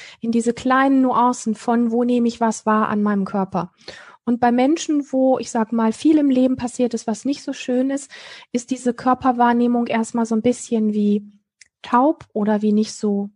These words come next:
nicht so trainiert. Und dann trainiert man sie sich halt wieder zurück. Und das funktioniert. Das ist sehr, wie soll ich sagen, ist fast, mm, was Natürliches. Sowas,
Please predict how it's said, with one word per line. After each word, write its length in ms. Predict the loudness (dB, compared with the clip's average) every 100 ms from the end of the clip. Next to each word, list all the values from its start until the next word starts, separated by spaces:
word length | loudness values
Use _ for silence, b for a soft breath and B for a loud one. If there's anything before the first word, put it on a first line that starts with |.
| _
nicht 220 | -2 -2
so 100 | -4
trainiert. 600 | -6 0 2 4 2 -2 B B B B
Und 140 | 0
dann 140 | 2 0
trainiert 380 | 2 2 2 2
man 120 | -2
sie 120 | -2
sich 260 | -2 -2 0
halt 180 | 0
wieder 220 | 0 -2 -4
zurück. 500 | -6 -2 -2 -2 -20 B B _
Und 160 | -2
das 120 | -2
funktioniert. 800 | -2 -6 -4 -2 2 2 0 -6
Das 160 | -8 -8
ist 240 | -14 -4
sehr, 320 | 2 4 4
wie 60 | 2
soll 160 | -2 -2
ich 100 | -2
sagen, 480 | -2 0 0 -4 -8
ist 120 | -6
fast, 400 | -4 -4 -8 -20 _ _ _ _ _ _ _
mm, 300 | 0 0 0 -4 _ _ _ _ _ -4
was 160 | -2
Natürliches. 720 | 0 -2 2 4 4 0 -8 -8
Sowas, 360 | -4 -4 -4